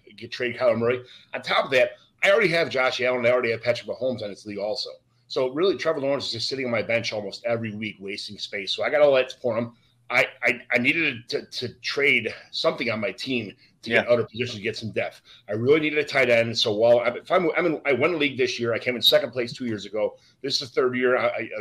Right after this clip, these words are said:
Speaker 1: the guy who was in with me t-, for the last two years, he had a bunch of injuries, traded his team away. So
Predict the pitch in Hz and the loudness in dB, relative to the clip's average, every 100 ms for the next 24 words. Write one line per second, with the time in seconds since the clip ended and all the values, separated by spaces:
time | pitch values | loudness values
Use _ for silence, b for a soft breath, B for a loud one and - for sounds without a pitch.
0 | 98 101 127 139 143 - 65 - 123 131 | -10 -2 2 4 2 -6 -20 -20 -12 -4
1 | 120 110 - - b b _ - 139 131 | -2 0 -4 -6 b b _ -2 0 2
2 | 127 120 127 120 117 117 - _ 117 110 | 0 0 0 0 -2 -6 -20 _ -6 0
3 | 120 127 - 113 107 101 120 113 - 135 | 2 0 -2 -4 -6 -2 -2 -2 -2 -4
4 | 131 127 117 120 113 - 127 123 117 127 | -2 -4 -2 -4 -4 -4 -2 -2 -4 -4
5 | 120 117 117 - 113 | -2 0 -2 -2 -4